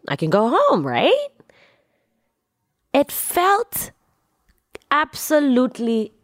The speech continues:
embarrassing, first of all, because I've worked tirelessly to build this brand, a clean brand, mind you,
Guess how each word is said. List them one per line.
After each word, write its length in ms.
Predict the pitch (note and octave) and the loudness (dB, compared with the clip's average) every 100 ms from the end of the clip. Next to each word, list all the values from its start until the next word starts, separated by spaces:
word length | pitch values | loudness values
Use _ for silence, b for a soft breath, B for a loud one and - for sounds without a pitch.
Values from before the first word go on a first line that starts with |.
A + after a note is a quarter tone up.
| _ _ - | _ _ 0
embarrassing, 1040 | A#3 A3 F#3 C3+ G#3 F3+ D#3 - D3 C#3+ | 2 2 0 0 2 2 0 -2 -4 -4
first 360 | - G3 F3+ - | -2 0 0 0
of 140 | D3 | 0
all, 160 | C3+ B2+ | 2 2
because 560 | E3 - E3 D#3 - - B B B B | 2 2 2 2 0 -12 B B B B
I've 220 | G#3 E3 | 0 2
worked 380 | F#3+ F#3+ - - _ - | 2 0 -2 -18 _ 0
tirelessly 580 | C4+ C#4+ B3 G3 G#3+ G3+ | 0 2 0 0 0 2
to 120 | F#3 | 2
build 240 | F#3 F3 | 2 2
this 160 | F3+ D#3+ | 0 0
brand, 500 | - D#3+ D3+ D3+ - b b b G#3 | 0 2 0 -2 -10 b b b -2
a 80 | |
clean 520 | - - C4 D#4+ F4 C4+ | -2 0 4 4 4 2
brand, 320 | G3 E3 D#3+ | 2 0 0
mind 320 | D#3 D#3 D3+ | 0 0 2
you, 200 | D#3 | 2